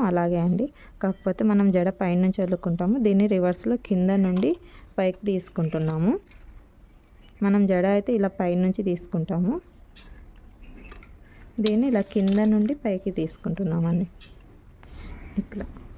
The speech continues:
మనకి బుట్ట ఏ వి-, ఏ కలర్స్, టూ కలర్స్ ఉన్నాయి కాబట్టి హ్యాండిల్ కూడా టూ కలర్స్ ఉండేలాగా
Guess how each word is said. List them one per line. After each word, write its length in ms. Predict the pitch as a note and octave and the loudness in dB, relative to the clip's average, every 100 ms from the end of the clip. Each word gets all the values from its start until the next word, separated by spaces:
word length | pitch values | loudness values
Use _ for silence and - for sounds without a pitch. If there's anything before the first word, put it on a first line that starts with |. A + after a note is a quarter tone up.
| - - | -20 -8
మనకి 300 | G#3 G3 F#3+ G3 | 0 0 0 2
బుట్ట 260 | F3 F3 G3+ G3 | 2 2 2 4
ఏ 120 | F#3 | 4
వి-, 240 | F#3 F3+ - | 4 2 2
ఏ 120 | G3 | 0
కలర్స్, 460 | F#3 F#3+ F#3 F#3+ - G3+ F#3+ F#3 F3+ | 2 2 2 0 2 2 4 4 2
టూ 140 | - G3 | 0 0
కలర్స్ 380 | G3 F#3 G3 - | 2 2 2 2
ఉన్నాయి 240 | F#3 F3 E3+ | 2 2 2
కాబట్టి 420 | E3+ E3+ E3+ D4+ F4 - - - | 2 2 0 0 -2 -6 -20 -4
హ్యాండిల్ 400 | G#3 F#3+ F#3+ G3 | 0 2 4 4
కూడా 240 | G3 F#3+ B3+ - | 2 2 0 0
టూ 140 | A3 G3 | 0 2
కలర్స్ 420 | G3+ F#3 F#3 - - - G3 | 2 0 0 -4 -16 -4 2
ఉండేలాగా 600 | F#3+ F3+ F3 E3+ G#3 | 4 4 2 2 0